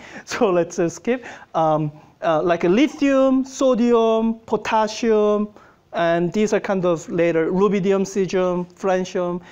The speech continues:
These are all highly reactive material. And when people look at the compounds that lithium, sodium, and potassium form, they tend to form with, like, uh,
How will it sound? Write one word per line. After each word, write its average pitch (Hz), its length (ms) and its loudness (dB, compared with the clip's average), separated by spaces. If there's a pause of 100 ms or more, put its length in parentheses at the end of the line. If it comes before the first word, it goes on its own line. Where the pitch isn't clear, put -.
(120)
These 254 200 2
are 262 100 4
all 202 220 4
highly 254 540 2
reactive 175 600 0
material. 139 560 -8 (540)
And 175 160 0
when 180 240 0
people 233 340 -2
look 190 200 -2
at 180 340 0 (360)
the 170 400 0
compounds 247 680 0
that 185 160 2
lithium, 208 560 2
sodium, 190 720 0
and 165 260 -2
potassium 196 640 -2
form, 262 520 2 (280)
they 202 120 2
tend 214 300 -2
to 214 100 0
form 190 320 0
with, 170 420 2
like, 160 340 -2
uh, 147 180 2